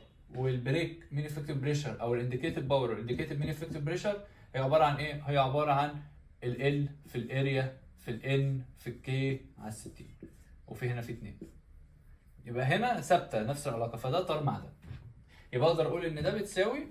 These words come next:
انا دي حسبتها قبل كده وكانت بحوالي سبعة وتلاتة من عشرة بار، ودي تمانية، خمسة وتمانين في المية، يبقى دي هتطلع تمانية بوينت ستة بار. يبقى ده عندك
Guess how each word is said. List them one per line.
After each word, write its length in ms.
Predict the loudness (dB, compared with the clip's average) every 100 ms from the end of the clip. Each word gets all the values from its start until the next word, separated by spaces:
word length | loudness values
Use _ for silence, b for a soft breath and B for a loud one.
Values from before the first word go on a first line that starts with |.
| -4
انا 160 | -2
دي 120 | 0
حسبتها 460 | -2 -2 -4 -2 0
قبل 160 | 0 -2
كده 240 | 0 0
وكانت 340 | 0 -2 -2
بحوالي 420 | -4 -4 0 0 -4 B B B B B
سبعة 360 | -6 0 2 0
وتلاتة 300 | 0 0 0
من 80 | -2
عشرة 280 | -2 -4 -2
بار، 340 | 0 -2 -8 -20 -20 -20 -20 -2
ودي 260 | 2 2
تمانية، 360 | 2 0 0 0
خمسة 280 | -2 -2 -2
وتمانين 220 | -2 -2
في 120 | -4
المية، 280 | -4 -4 -4
يبقى 260 | -4 -2 0
دي 80 |
هتطلع 340 | 0 -2 -6 -8
تمانية 380 | -8 -6 -4 -6
بوينت 320 | -4 -6 -6
ستة 420 | -10 -12 -10 -12 -14 -20 -20 -20 -20 -20 -20 -14
بار. 160 | -12 -12 -14 -18 -20 -20 -20 -20 -20 -6 -4 -2 -4 -12 -18 -8
يبقى 180 | -4
ده 60 | -2
عندك 480 | 0 -2 -4 -10